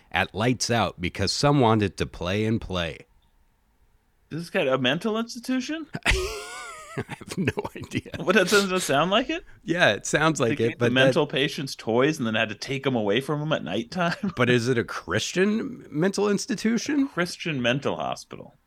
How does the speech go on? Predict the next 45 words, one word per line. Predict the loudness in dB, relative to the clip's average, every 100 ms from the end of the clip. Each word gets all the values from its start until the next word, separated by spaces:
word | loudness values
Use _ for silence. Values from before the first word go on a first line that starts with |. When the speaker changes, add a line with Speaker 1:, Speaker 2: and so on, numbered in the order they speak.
| -6
Speaker 1:
Uh, |
which | 2 2 4
I | 2
guess | 4 2 0
they | -6 2 2
probably | 4 2 4 2
exist, | 0 -2 -2 -4 -4
right? | -2 -2 -4 _ _ _ _ -4
Speaker 2:
So, | 6
but | 8 8
Speaker 1:
But |
Speaker 2:
the, | 6 6 4
uh, |
mental | 2 2 0
patients | 0 -4 -4 -8
liked | -8 -8 -10
it. | -16 _ -20 _ _ _ -2
Speaker 1:
But | 0
it | 2
is | 2 2
a | 0
weird | 4 6 8 6
review | 4 2 4 4 6
to |
write. | 4 4 4 2 -2 -16 _ _ _ -10
Uh, | -2 0 2 0 -2 -10 -16 -12
"Hey, | -4 -4
this | 0 0 4
went | 4
over | 4 2
great | 0 2 2 2 -2
at | -4
the | -2
institution." | -2 -4 -6 -2 -2 -2 -6 -8
If | 0
you're | 2
thinking | 4 4 6
about | 4 4
buying | 4 4 4 2
a |
bunch | 0 -2 -2
of | -4
these | -6 -6 -8
for | -4
your, | -2 0 -2 -6